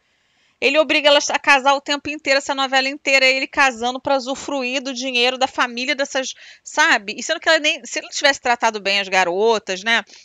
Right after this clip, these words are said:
Ele, ah, nossa, preparou-as com, vo-, colo-, colocou elas pra, pro corte, né? P-, pintura, não sei o que. Não, tratou elas igual um lixo, sabe?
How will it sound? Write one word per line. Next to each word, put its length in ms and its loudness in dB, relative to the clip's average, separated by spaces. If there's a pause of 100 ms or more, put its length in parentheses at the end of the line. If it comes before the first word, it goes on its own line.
(160)
Ele, 120 0
ah, 140 6
nossa, 460 2 (200)
preparou-as 680 4
com, 180 -8 (360)
vo-, 200 -2
colo-, 320 4
colocou 320 0
elas 160 2
pra, 380 6
pro 340 -16
corte, 600 4
né? 260 2 (180)
P-, 140 -6
pintura, 640 0
não 80 -2
sei 100 -2
o 40 -4
que. 80 -2
Não, 500 0 (300)
tratou 340 0
elas 220 2
igual 260 2
um 80 -12
lixo, 580 -6 (680)
sabe? 640 2